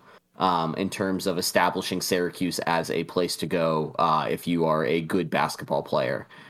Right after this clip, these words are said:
Um, so, uh, just, just a tremendous loss. Uh, you know, thoughts, thoughts and prayers to his family, and, uh, it's sad to see a literal legend from, from Syracuse, you know, go, go too soon. So,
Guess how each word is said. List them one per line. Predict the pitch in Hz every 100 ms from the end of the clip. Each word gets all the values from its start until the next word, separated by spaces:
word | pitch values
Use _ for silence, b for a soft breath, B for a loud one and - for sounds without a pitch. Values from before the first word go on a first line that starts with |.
| _
Um, | - 80 78 76 -
so, | - 90 80 73 71 -
uh, | - 71 71 - _ _ -
just, | 117 104 -
just | 101 123 107
a |
tremendous | - 110 110 101 -
loss. | 90 87 - - - -
Uh, | 82 78 73 73 65 - - - 69 -
you | 85
know, | 76 80 -
thoughts, | 104 92 - -
thoughts | 98 101 95
and |
prayers | 87 92 87
to | 82
his | 82
family, | - 101 113 101 98 90 _ _ _ _
and, | - 92 85 85 80 78 - -
uh, | 80 80 76 76 76 67 -
it's | 85 -
sad | - 92 90
to | 78
see | - 87 82 80 78 - _ _ -
a | - 92 80 _ -
literal | 127 151 123 107 92
legend | 90 87 80 82 78
from, | - 85 80 78
from | - 82
Syracuse, | 80 85 78 - 80 - -
you | - 76
know, | 71 - -
go, | 87 76
go | - 90
too | 78 76
soon. | - - - -
So, | - - -